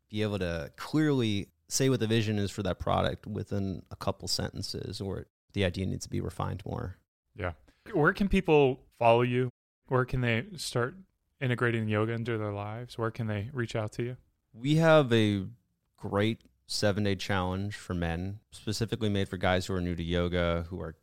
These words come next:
Speaker 1: curious about getting the benefits and inserting it into their lives in a way that's practical, on our website, through YouTube at manfulyoga dot com slash seven D C.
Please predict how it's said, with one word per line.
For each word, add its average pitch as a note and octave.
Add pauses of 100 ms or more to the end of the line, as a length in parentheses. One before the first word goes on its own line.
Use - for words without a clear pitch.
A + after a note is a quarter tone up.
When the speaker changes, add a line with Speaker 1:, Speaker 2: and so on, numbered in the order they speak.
(160)
Speaker 1:
curious F#2+
about E2+
getting F#2
the E2+
benefits F2+
and E2 (320)
inserting A#2
it A2+
into G#2+
their G2
lives F#2
in G2
a F2+
way F2
that's E2+
practical, A#2 (100)
on F2 (100)
our F#2+
website, F#2+ (200)
through B2
YouTube A2
at F2
manfulyoga G2+
dot F#2
com F#2
slash -
seven F2 (440)
D F2+
C. F2+